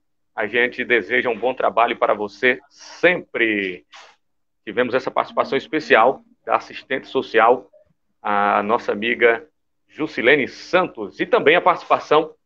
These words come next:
dos nossos amigos internautas. O meu muito obrigado a todos, todos ligados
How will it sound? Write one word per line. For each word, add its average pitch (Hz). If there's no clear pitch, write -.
dos 123
nossos 151
amigos 131
internautas. 113
O 110
meu 117
muito 123
obrigado 117
a 110
todos, -
todos 127
ligados 120